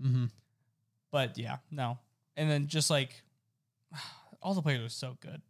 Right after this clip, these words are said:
Speaker 2: They're just so good. I have so much respect for 'em.
Speaker 1: I like it.
Speaker 2: We may, we may clown a lot,
Speaker 1: Mm-hmm.
Speaker 2: clown on some players, but at the end of the day,
Speaker 1: We clown
Speaker 2: we're well
Speaker 1: on
Speaker 2: aware
Speaker 1: 'em.
Speaker 2: of the fact that they are significantly better than us.
Speaker 1: Yeah, that might be an understatement of the year.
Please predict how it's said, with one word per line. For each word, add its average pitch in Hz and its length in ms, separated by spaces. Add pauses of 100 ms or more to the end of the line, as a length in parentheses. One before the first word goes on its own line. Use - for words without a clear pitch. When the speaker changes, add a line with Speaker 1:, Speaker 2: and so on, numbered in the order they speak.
Speaker 2:
They're 190 100
just 160 180
so - 200
good. 147 100
I 139 60
have 139 100
so - 80
much 147 140
respect - 320
for - 120
'em. 143 100 (680)
Speaker 1:
I 127 40
like 123 180
it. 107 80 (160)
Speaker 2:
We 165 80
may, 185 140
we 202 140
may 220 160
clown 214 320
a 165 80
lot, 127 300 (640)
Speaker 1:
Mm-hmm. 143 180
Speaker 2:
clown 170 200
on 156 160
some 143 120
players, 131 380
but - 240 (160)
at 147 100
the 156 120
end 180 100
of 160 60
the 147 40
day, 123 340 (120)
Speaker 1:
We 147 140
clown 170 380
Speaker 2:
we're 180 40
well 170 140
Speaker 1:
on 175 100
Speaker 2:
aware 160 220
Speaker 1:
'em. 143 80
Speaker 2:
of 139 80
the 127 40
fact 135 220
that 131 140
they 135 120
are 123 220 (380)
significantly 135 1040
better 113 200
than 123 120
us. - 340 (540)
Speaker 1:
Yeah, 123 380 (120)
that 147 160
might 139 180
be 123 140
an 107 80
understatement 117 640
of 110 100
the 107 80
year. 110 260